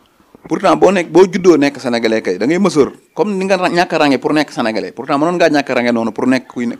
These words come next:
kuy wate. Parce que choix bi laajuñu nga, da ngay bindoo ak doo bindu. Mais choix bi yow Sénégalais nga, war ngaa mën a choisir Sénégal njiit.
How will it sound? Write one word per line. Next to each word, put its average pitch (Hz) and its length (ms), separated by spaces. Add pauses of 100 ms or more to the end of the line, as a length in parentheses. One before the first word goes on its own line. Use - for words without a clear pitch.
kuy 123 120
wate. 135 240 (720)
Parce - 140
que - 100 (500)
choix 190 340
bi 160 140 (800)
laajuñu 185 540
nga, 165 180
da 156 100
ngay 170 160
bindoo 147 360
ak 147 40
doo 143 160
bindu. 123 260
Mais 127 200
choix 170 220
bi 165 80
yow 139 100
Sénégalais 165 500
nga, 85 120
war 127 140
ngaa 165 120
mën 170 120
a 151 40
choisir 147 500
Sénégal 127 380
njiit. 156 180